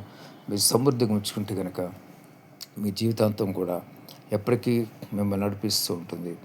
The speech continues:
వెంటనే మీకు పొరపాటు చేయాలనుకున్నా కూడా ఆ పొరపాటుకి వ్యతిరేకంగా వాక్యం అనేది మీకు గుర్తుకొస్తుంది. ఆ విధంగా దేవుడు మనల్ని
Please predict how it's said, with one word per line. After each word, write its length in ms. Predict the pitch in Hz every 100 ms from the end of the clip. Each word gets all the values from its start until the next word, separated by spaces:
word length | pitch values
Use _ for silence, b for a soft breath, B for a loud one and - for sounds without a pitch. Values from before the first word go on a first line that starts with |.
| - B B -
వెంటనే 380 | 127 139 - 147
మీకు 260 | 131 117 113
పొరపాటు 460 | 123 120 113 117
చేయాలనుకున్నా 580 | 107 - 107 104 104 101
కూడా 140 | 95
ఆ 40 | 95
పొరపాటుకి 600 | - 107 110 107 104 -
వ్యతిరేకంగా 500 | 98 98 98 101 95
వాక్యం 440 | 95 98 101 95
అనేది 320 | 95 98 143 175 - B B B 92
మీకు 280 | 107 151 127
గుర్తుకొస్తుంది. 760 | 101 104 98 92 - - 85 95 B B B 98
ఆ 80 | 104
విధంగా 260 | 110 107
దేవుడు 340 | 98 104 98 95
మనల్ని 440 | 92 95 117